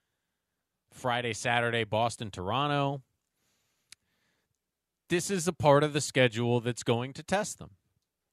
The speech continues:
Out of that next twenty, uh, you know, honestly, fourteen and six would be, fifteen and five would be incredible.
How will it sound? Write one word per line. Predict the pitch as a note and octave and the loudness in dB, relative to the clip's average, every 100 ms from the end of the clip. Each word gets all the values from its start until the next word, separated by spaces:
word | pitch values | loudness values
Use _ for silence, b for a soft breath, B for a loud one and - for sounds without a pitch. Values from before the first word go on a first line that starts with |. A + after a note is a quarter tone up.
| _ _ _ _ _ _ _ _ _ _ _ _ _ _ _ _ _ | _ _ _ _ _ _ _ _ _ _ _ _ _ _ _ _ _
Out | C#3 E3+ | 0 2
of | |
that | F#3 F3+ | 4 2
next | D#3+ F3 F3 - - _ _ | 2 -2 -4 -14 -16 _ _
twenty, | - - D3 F3 G3+ F#3+ _ _ _ _ _ _ _ _ _ _ _ _ _ _ _ _ _ _ _ _ _ _ _ _ _ _ _ _ _ _ _ _ _ - | -14 -8 -6 -4 -6 -8 _ _ _ _ _ _ _ _ _ _ _ _ _ _ _ _ _ _ _ _ _ _ _ _ _ _ _ _ _ _ _ _ _ -10
uh, | G#2+ G#2+ F2+ G#2 | -6 -6 -6 -10
you | A#2 A2+ B2+ D3+ | -10 -10 -6 -2
know, | E3+ A#2 | -2 -2
honestly, | - D3 G3 D#3+ - G2 G2 A2 B2+ _ _ _ _ _ | 0 2 2 -2 -6 -8 -6 -8 -12 _ _ _ _ _
fourteen | - A#2 C#3+ - D#3 D#3 | -18 -10 -10 -8 -8 -8
and | C#3+ | -10
six | B2 B2+ E3 - - - - _ _ _ _ _ | -8 -6 -6 -8 -12 -12 -16 _ _ _ _ _
would | A#2 A2 | -10 -6
be, | B2+ - | -10 -8
fifteen | A2+ - D4 - E3+ | -16 -14 -14 -10 -12
and | A2 | -6
five | B2+ D3+ | -4 -4
would | A2 | -4
be | A#2 | -6
incredible. | A#2+ - C3+ C#3+ - | -6 -4 -4 -4 -8